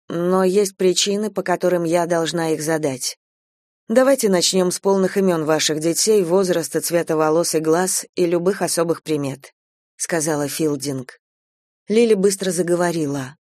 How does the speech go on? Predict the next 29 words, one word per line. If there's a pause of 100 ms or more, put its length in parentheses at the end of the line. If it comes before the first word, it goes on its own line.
(420)
«Ханна
и
Лоис
Вудс
и
Грегори
Финн
Вудс. (300)
Полное
имя
Грега
Грегори,
но
все
зовут
его
Грег,
даже
учителя. (380)
Ему
семь
лет,
он
маленький
для
своего
возраста,
коричневые
волосы,